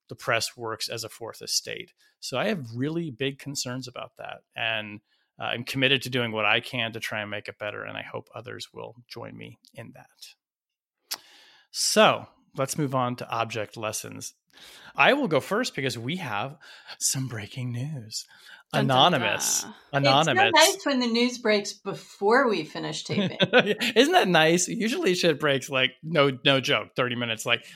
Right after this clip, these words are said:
Speaker 1: like, four fifteen on a Wednesday is when news breaks. Uh, it's a good time to Anonymous, he of the capital A variety, is anonymous no more. We have talked about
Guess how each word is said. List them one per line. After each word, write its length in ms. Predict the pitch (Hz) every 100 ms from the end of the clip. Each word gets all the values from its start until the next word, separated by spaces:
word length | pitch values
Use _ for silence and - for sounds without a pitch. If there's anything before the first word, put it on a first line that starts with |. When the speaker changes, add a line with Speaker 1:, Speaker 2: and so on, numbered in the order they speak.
| -
Speaker 1:
like, 160 | 135
four 360 | - - 175 196
fifteen 680 | - 180 185 - 160 156 147
on 160 | 113
a 80 | 113
Wednesday 600 | 120 127 135 135 139 139
is 160 | 123 120
when 280 | 117 110 107
news 200 | 101 -
breaks. 340 | 82 82 - _ _ _ - -
Uh, 100 | -
it's 120 | -
a 40 | -
good 160 | -
time 120 | - -
to 120 | - - - -
Anonymous, 800 | 160 160 196 226 117 110 - -
he 240 | - 151 143
of 120 | 110
the 80 | 120
capital 480 | 127 123 127 117
A 200 | 110 131
variety, 600 | 143 101 98 98 107 117 - - _ _
is 260 | 131 131 131
anonymous 680 | 135 117 110 117 123 123 120
no 180 | 117
more. 280 | 117 113 117
We 140 | 113 117
have 140 | -
talked 360 | - 123 143 139
about 480 | 120 104 92 -